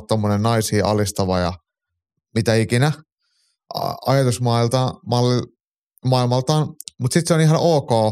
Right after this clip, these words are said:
vetää litsareet päähän niin, että toinen pyörtyy, että toinen ei saa puolustaa.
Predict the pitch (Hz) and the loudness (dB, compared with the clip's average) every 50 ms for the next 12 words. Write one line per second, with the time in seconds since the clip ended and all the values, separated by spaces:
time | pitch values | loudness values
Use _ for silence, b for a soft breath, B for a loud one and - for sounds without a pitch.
0 | 95 - - 113 110 131 123 127 135 143 135 - - 117 104 98 98 - - 113 | -2 -4 -4 -2 0 0 2 2 2 0 0 0 -2 -2 0 -2 -2 -2 -2 0
1 | 107 98 95 95 98 101 95 98 - 107 101 98 92 87 - 101 95 87 87 - | 0 0 0 -2 -2 -4 -4 -4 -4 -2 -2 -2 -4 -4 -4 -2 -2 -2 -4 -6
2 | - - 67 - - - _ - - - - 110 104 101 101 98 98 90 - - | -8 -10 -10 -10 -10 -16 _ -20 -8 -4 -2 -2 0 -2 -4 -4 -6 -8 -6 -4
3 | 107 101 92 85 82 - - - - - | -2 -2 -2 -4 -6 -10 -12 -12 -12 -12